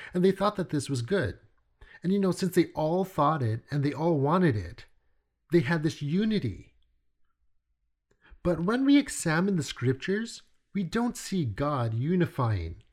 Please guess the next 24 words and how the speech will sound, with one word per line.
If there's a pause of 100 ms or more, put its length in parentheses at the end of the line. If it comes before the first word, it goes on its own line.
(120)
not
like
this. (720)
We
see
God
doing
something
completely
different. (1200)
And
here's
a
principle
that
he
always
operates
by. (1400)
We
see
God
dividing, (400)
electing,